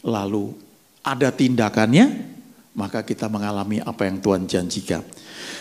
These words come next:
Nah, sekarang hal praktisnya, karena dikatakan bahwa orang benar hidup oleh iman, bagaimana supaya kita bisa menge-, apa, mengalami dan memiliki iman yang Tuhan janjikan itu?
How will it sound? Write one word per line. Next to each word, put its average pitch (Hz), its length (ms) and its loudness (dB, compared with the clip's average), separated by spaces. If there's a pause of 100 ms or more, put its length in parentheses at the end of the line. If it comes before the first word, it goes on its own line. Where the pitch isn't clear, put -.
(120)
Nah, 208 80 8
sekarang 320 320 8
hal 311 160 10
praktisnya, 277 720 6
karena 311 320 6
dikatakan 285 480 6
bahwa 233 240 10
orang 254 240 8
benar 233 320 8
hidup 240 320 10
oleh 208 320 8 (160)
iman, 151 400 6
bagaimana 302 480 6
supaya 269 240 4
kita 220 240 4
bisa 160 400 6 (1700)
menge-, 170 320 2
apa, 247 400 0
mengalami 175 960 6 (320)
dan 180 480 6 (320)
memiliki 180 720 4 (160)
iman 170 240 6
yang 151 160 6
Tuhan 139 240 6
janjikan 113 480 4
itu? 104 320 0